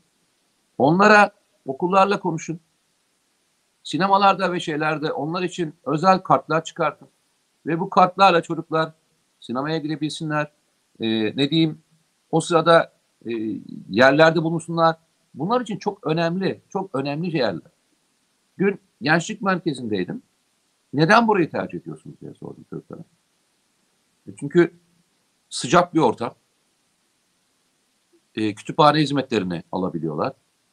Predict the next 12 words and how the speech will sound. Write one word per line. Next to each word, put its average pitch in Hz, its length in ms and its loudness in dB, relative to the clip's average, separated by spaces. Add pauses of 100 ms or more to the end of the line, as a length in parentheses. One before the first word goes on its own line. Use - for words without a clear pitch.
(120)
Çaylarını 160 500 2
bedava 139 320 -4
içebiliyorlar. 87 720 -8 (120)
İşte - 160 -8
orada 143 220 2
internetlerini 151 680 -2
kullanabiliyorlar. 90 760 -4 (420)
Ve, 143 320 4 (360)
e, 113 80 -6
arkadaşlarla 165 720 0
beraber 156 440 -2
oturup 170 380 -6